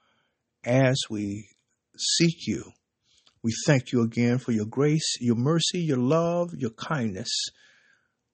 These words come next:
We thank you for the forgiveness of sin today. Bless now, Lord, your word. Bless your people. For this is our prayer, and it is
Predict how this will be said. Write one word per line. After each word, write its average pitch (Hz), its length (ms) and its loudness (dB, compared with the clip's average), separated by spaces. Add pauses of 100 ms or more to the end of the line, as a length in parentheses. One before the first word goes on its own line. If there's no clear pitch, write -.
(240)
We 110 100 -6
thank 123 300 2
you 113 60 -4
for 113 180 -2
the 214 100 -4
forgiveness 113 640 0
of 113 80 -6
sin 95 440 -4
today. - 520 -18 (920)
Bless 113 500 4
now, 127 220 -2
Lord, 120 420 0
your 101 80 -6
word. 123 400 -2
Bless 110 280 -4
your 175 80 -4
people. 113 420 -10 (880)
For - 100 -12
this 104 240 -2
is 113 240 2
our 90 260 -6
prayer, 147 480 -2 (800)
and 113 160 0
it 117 100 6
is 101 420 0